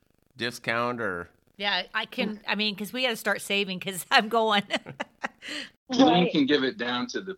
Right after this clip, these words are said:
Speaker 3: penny.
Speaker 1: Penny.
Speaker 4: Yeah, I, I, I literally have it down to the penny, you know, I have, 'cause I would just, I always do keep track of our, you know, finances. But yeah, so it's, it was, it was originally seventeen thousand. We saw it when we were in the Holy Land.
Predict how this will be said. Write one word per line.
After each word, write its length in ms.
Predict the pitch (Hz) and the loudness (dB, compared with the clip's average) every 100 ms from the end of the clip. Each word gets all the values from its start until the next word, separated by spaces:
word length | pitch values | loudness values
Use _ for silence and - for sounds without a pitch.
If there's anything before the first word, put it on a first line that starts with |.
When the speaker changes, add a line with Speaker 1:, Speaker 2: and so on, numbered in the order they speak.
| - | -8
Speaker 3:
penny. 320 | 110 107 87 - | -8 -8 -12 -2
Speaker 1:
Penny. 220 | 135 143 | 2 2
Speaker 4:
Yeah, 60 | - | 0
I, 160 | 285 - | -2 -2
I, 140 | 294 214 285 - | -4 -2 -6 -2
I 120 | 311 | -2
literally 400 | 294 320 277 247 | -2 -2 -4 -4
have 160 | 262 208 | -6 -8
it 80 | |
down 180 | 196 196 | -10 -12
to 120 | - | -12
the 100 | 185 190 | -18 -14
penny, 160 | 220 202 | -12 -10
you 140 | 180 | -6
know, 80 | 180 | -4
I 60 | 175 | -4
have, 140 | 190 | -4
'cause 120 | - | -4
I 100 | 202 | -4
would 160 | 180 185 | -2 -4
just, 220 | - - - | -8 -8 -2
I 140 | 226 | -2
always 340 | 190 185 190 | 0 -4 -6
do 80 | 180 | -10
keep 220 | - 185 - | -14 -16 -10
track 200 | 180 - | -10 -8
of 120 | 175 | -6
our, 200 | 156 147 _ _ _ | -6 -8 _ _ _
you 100 | 196 | -8
know, 120 | 180 175 | -8 -8
finances. 540 | 190 190 190 190 202 | -8 -6 -6 -8 -8
But 240 | - 190 - _ - - | -2 -2 -2 _ -20 -6
yeah, 220 | 226 226 | 2 2
so 200 | - 277 | 2 -2
it's, 200 | 220 - 214 - | -2 -6 -20 -18
it 140 | - 233 | -12 -10
was, 200 | 247 - | -10 -8
it 160 | 226 - _ | -10 -10 _
was 180 | 214 220 | -8 -4
originally 540 | 208 226 269 311 330 | -4 -4 -4 -4 -2
seventeen 480 | 339 285 240 190 262 | -2 -2 -4 -6 -6
thousand. 360 | 240 196 185 208 | -2 -2 -2 -4
We 60 | 202 | -6
saw 220 | 220 196 | -4 -4
it 80 | 208 | -4
when 100 | 220 | -6
we 60 | |
were 60 | 233 | -4
in 80 | 269 | -4
the 60 | |
Holy 300 | 311 247 202 | -2 -4 -2
Land. 360 | 185 170 165 | -6 -8 -10